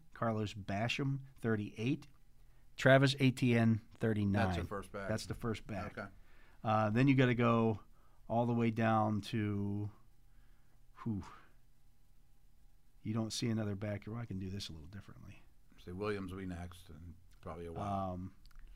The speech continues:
Speaker 1: if you
Speaker 2: And
Speaker 1: look
Speaker 2: the
Speaker 1: at
Speaker 2: league might look at running backs that way and think
Speaker 1: They've got tr-, they've got Javonte Williams, fifty-eight.
Speaker 2: Wow.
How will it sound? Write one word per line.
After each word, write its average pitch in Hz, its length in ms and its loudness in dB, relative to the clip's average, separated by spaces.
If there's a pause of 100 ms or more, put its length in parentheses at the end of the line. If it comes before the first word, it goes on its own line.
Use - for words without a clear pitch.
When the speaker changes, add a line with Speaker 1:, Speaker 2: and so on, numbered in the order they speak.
(100)
Speaker 1:
if - 160 -6
you - 80 0
Speaker 2:
And 254 100 4
Speaker 1:
look 262 80 2
Speaker 2:
the 240 60 -2
Speaker 1:
at - 20 -
Speaker 2:
league 220 180 -4
might 214 220 -2
look 202 160 -4
at 165 80 -4
running 120 220 -6
backs 104 280 -8
that 92 240 -10
way 90 140 -10 (140)
and 87 140 -12
think 92 200 -14 (140)
Speaker 1:
They've 143 160 2
got 151 200 6
tr-, 151 140 -4
they've 139 200 2
got 147 140 2
Javonte 131 420 8
Williams, 120 280 8
fifty-eight. 104 720 0 (220)
Speaker 2:
Wow. 92 280 -6